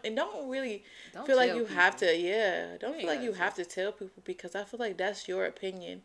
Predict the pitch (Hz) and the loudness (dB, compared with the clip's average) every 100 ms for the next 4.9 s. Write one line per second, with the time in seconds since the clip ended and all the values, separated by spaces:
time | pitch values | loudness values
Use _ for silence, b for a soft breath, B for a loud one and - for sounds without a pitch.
0 | - 147 143 135 131 - - 202 196 196 | -20 -18 -16 -14 -16 -12 -4 -4 0 -2
1 | 185 190 240 294 220 208 202 196 190 220 | -2 -2 0 2 2 0 0 0 0 6
2 | 214 185 - 180 185 269 339 262 226 190 | 6 6 2 0 0 -2 2 4 6 6
3 | 185 170 - 208 226 220 220 220 233 233 | 4 2 -2 -2 -2 -2 -4 -4 -2 0
4 | 233 233 226 233 220 277 - 320 | 4 4 4 4 2 2 -2 -6